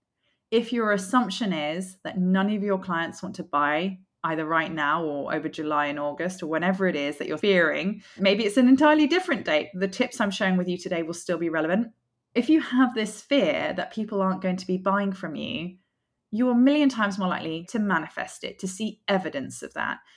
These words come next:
because your messaging will somewhat subtly communicate it. The efforts you make will be slightly guarded with a view to, "Well, I don't think I'm gonna make sales anyway." Your sales call energy will be one of, like, "And here we go, they're about to say,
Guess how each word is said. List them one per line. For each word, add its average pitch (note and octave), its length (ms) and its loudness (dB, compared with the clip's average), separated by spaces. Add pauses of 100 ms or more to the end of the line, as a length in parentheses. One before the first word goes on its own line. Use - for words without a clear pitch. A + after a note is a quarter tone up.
(140)
because A#3 320 -2
your A3 120 0
messaging F3+ 880 -2
will F#3+ 100 -4
somewhat G3+ 420 -2
subtly F3+ 880 -4
communicate F#3+ 880 -2
it. - 220 -6 (360)
The - 180 -4
efforts - 440 0
you E3+ 160 -2
make D3+ 340 -6
will F#3 80 0
be F#3+ 140 -4
slightly G3+ 400 -2
guarded G3 760 0
with F#3+ 160 2
a G3 80 4
view F#3 220 2
to, E3+ 320 -4 (100)
"Well, F#3 160 2
I F3 60 4
don't F3+ 260 -2
think E3 160 -8
I'm D#3+ 100 -6
gonna D#3 160 -6
make D3+ 240 -8
sales D3+ 380 -2
anyway." - 560 -6 (380)
Your A3 120 0
sales C4 440 2
call G3+ 240 0
energy F3+ 560 0
will F#3+ 180 4
be G3 160 2
one F#3 240 2
of, E3+ 240 0
like, D#3 300 0
"And F#3 240 4
here B3 280 4
we B3+ 140 4
go, E3+ 320 2
they're D#3 220 2
about F#3+ 340 4
to B3+ 80 0
say, D#3+ 480 0